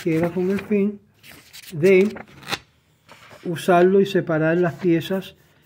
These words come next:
de la carne, y usaban lo que se llama un tenedor, usado de todo tipo de, de, de baño, cazuelas, ambos grandes y pequeños, y el sacerdote tomaba simplemente tantos pedacitos pequeños para,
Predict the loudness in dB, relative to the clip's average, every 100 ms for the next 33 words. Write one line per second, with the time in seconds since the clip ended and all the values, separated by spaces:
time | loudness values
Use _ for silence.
0 | _ _ -2 -2 2 4 4 2 0 -2
1 | -2 0 0 0 -2 -4 -4 -2 -2 -4
2 | -6 -4 0 2 2 0 -8 _ _ -14
3 | -4 0 2 0 0 -2 0 -2 -2 -2
4 | -2 -4 -2 -2 0 -2 -2 -2 -2 -4
5 | -6 -4 -2 -2 -6 -8 -6 -4 -2 -4
6 | -4 -4 -4 -2 -2 -2 -8 -12 _ -20
7 | -20 _ 0 2 2 0 0 0 0 0
8 | 0 -2 -2 -2 -2 -4 -4 -6 -4 -2
9 | -4 -4 -8 -10 -10 _ _ _ _ -6
10 | -4 -4 -4 -4 -4 -4 -4 -6 -6 -6
11 | -8 -6 -4 -4 -6 -6 -6 -6 -8